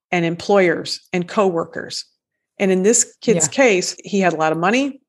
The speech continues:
Speaker 1: He could do what he wanted. Nobody asked, uh, you know, where he was going and what he was doing.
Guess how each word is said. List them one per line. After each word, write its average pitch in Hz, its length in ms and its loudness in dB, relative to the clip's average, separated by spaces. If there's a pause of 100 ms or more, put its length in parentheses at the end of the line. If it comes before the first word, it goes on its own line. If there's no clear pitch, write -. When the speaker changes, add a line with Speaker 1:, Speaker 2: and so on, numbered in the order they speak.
Speaker 1:
He 190 120 -4
could 180 140 -2
do 175 120 0
what 165 80 -2
he 160 80 -2
wanted. 180 400 -2
Nobody 160 340 -4
asked, 170 480 -2 (540)
uh, 156 380 -4 (260)
you 180 140 -2
know, 170 80 0
where 170 160 2
he 170 80 2
was 160 160 -2
going 170 300 -2
and 156 100 -8
what 156 120 -2
he 156 60 -4
was 156 220 -8
doing. 170 480 -2